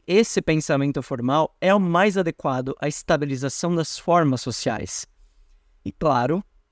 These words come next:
o desejo de estabilidade era fruto da propensão muito material da camarilha burocrática stalinista em preservar os seus próprios privilégios.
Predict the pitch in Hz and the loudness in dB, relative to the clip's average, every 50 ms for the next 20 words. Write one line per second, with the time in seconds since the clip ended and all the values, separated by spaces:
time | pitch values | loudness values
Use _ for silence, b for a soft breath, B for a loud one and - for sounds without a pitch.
0 | _ _ _ _ _ _ _ _ - 127 123 131 123 104 110 123 165 202 202 175 | _ _ _ _ _ _ _ _ -18 -10 -8 -6 -6 -6 -2 2 4 4 4 4
1 | 131 135 117 110 127 120 - - - 135 131 120 120 110 123 139 156 165 156 131 | 2 0 -4 -4 -6 -6 -4 -2 -2 0 0 -2 -4 -2 0 2 2 2 2 0
2 | 113 110 107 - _ _ _ _ _ _ _ _ - 151 160 185 220 214 - - | -2 -8 -10 -12 _ _ _ _ _ _ _ _ 0 2 2 2 2 0 -2 -4
3 | - - 143 139 131 - - 170 165 170 - 165 156 - 156 147 143 - - 170 | -4 -2 -2 -2 -2 -2 -2 0 0 0 0 -2 -4 -2 0 0 0 0 0 0
4 | 170 156 151 151 175 226 294 285 - 208 160 151 151 - 135 123 127 135 160 180 | 0 0 0 2 2 2 2 2 2 0 0 0 0 -2 -2 0 2 4 4 4
5 | 160 139 - - 127 123 120 127 139 139 135 120 113 123 123 117 - - 147 160 | 4 2 0 0 -2 -2 -2 -2 -2 -2 -2 -2 -2 -4 -6 -6 -6 -2 2 2
6 | 180 180 - - - 131 113 - - - 139 139 160 170 160 139 120 - - - | 2 2 0 -2 -8 -8 -8 -8 -4 -4 -2 0 0 0 0 -2 -2 -4 -6 -6
7 | 147 147 - _ _ _ - _ _ _ - 202 226 254 226 - 226 208 202 175 | -6 -6 -6 _ _ _ -20 _ _ _ 0 2 2 2 2 2 0 0 2 2
8 | 165 180 170 135 156 160 170 - - 170 139 - - - _ 170 175 196 214 - | 2 0 2 4 4 4 4 2 -2 -6 -6 -6 -12 -8 _ 0 2 2 2 0
9 | - 185 190 - - - 190 175 160 165 151 143 135 127 117 107 104 104 90 - | 0 -2 -2 -2 -4 -6 -4 -2 -2 0 0 0 0 0 -2 -4 -6 -10 -14 -14
10 | - | -18